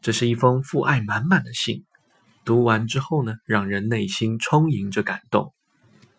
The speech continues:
Dear August, welcome to the world. Your mom and I are so excited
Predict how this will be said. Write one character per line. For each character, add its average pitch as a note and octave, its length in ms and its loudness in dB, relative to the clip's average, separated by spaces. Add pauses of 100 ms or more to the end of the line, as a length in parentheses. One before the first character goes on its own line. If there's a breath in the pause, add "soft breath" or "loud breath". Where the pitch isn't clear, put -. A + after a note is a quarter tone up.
(920 loud breath)
Dear F3 220 8
August, - 720 -2 (1000 loud breath)
welcome F3+ 760 4 (100)
to - 140 -2
the E3 120 6
world. - 600 -4 (800 soft breath)
Your A#2 180 4
mom C3+ 520 2 (100)
and A2 220 -4
I A#2 300 0
are A2 160 0
so F3+ 360 2
excited D3+ 680 0